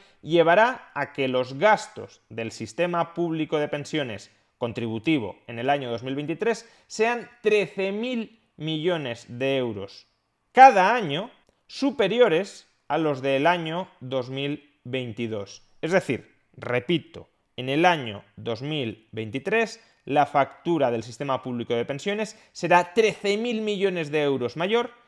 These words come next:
que en el año dos mil veintidós. ¿Y en cuánto aumentarán los ingresos de la seguridad social, presuponiendo que hay pacto de rentas?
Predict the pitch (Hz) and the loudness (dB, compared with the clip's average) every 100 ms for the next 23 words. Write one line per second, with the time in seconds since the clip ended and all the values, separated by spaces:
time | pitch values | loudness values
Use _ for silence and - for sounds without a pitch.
0 | _ _ _ - 151 143 147 165 156 131 | _ _ _ -4 -2 2 2 0 -2 -2
1 | 123 127 120 113 110 107 101 _ _ _ | -4 -6 -6 -6 -8 -8 -12 _ _ _
2 | 151 185 185 247 269 240 220 214 - 170 | -2 0 0 2 2 2 0 0 2 4
3 | 170 170 165 160 151 165 190 151 107 - | 4 4 0 -2 2 4 4 0 -6 -18
4 | _ - 165 160 - 156 156 214 196 - | _ -4 0 0 -2 -6 0 0 0 -2
5 | 110 - - 123 131 127 131 120 131 170 | -8 -8 -10 -4 -2 -2 -4 -6 0 0
6 | 160 147 180 208 123 - - _ - 117 | 0 -2 2 4 4 -2 -18 _ -10 -8
7 | 117 120 156 185 160 - 143 156 160 - | -6 -4 -4 -2 -2 0 4 4 2 0
8 | 151 151 - 135 151 247 214 - 95 - | 2 2 0 0 4 4 2 -4 -12 -14